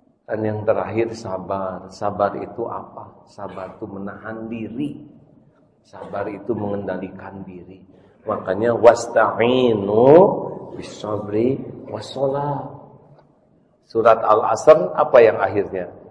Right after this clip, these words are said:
Tawasau bil haq, tawasau bis sabr. Karena semua masalah sumbernya tidak bisa menahan diri. Pak Ahok dianggap banyak prestasi, prestasi,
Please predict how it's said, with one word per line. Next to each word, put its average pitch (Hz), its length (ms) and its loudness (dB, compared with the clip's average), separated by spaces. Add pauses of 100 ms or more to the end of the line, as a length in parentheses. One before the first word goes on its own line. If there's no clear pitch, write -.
(200)
Tawasau 98 960 -2
bil 90 160 -6
haq, - 360 2 (680)
tawasau 92 960 -10
bis - 160 -18
sabr. - 240 -16 (560)
Karena 101 560 -2
semua 240 880 0
masalah 143 880 -2 (720)
sumbernya 110 720 -6
tidak 107 400 -6
bisa 101 240 -14
menahan 104 560 -14
diri. 98 400 -18 (720)
Pak 120 160 6
Ahok 123 640 0 (1160)
dianggap 120 640 6
banyak 123 400 4
prestasi, - 640 -6 (320)
prestasi, 151 800 2